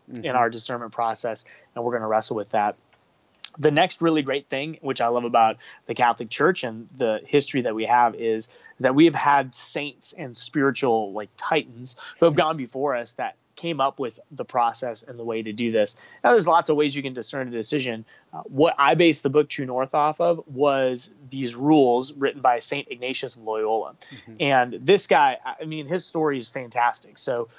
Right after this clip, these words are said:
Speaker 1: total, uh, total night figure, uh, loved to date,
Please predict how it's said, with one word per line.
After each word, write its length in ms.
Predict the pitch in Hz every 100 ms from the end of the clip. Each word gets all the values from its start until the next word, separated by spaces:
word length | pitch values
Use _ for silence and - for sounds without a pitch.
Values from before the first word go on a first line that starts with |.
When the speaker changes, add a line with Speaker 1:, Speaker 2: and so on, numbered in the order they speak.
| - _ _ _ _ _
Speaker 1:
total, 460 | - 196 202 196 170
uh, 220 | 143 123 _ _ -
total 300 | - 190 175
night 300 | 156 147 135
figure, 520 | 165 151 143 135 127 _ _ _
uh, 260 | 127 117 110 269 _ -
loved 500 | 131 131 165 180 151
to 60 | 156
date, 400 | 151 151 147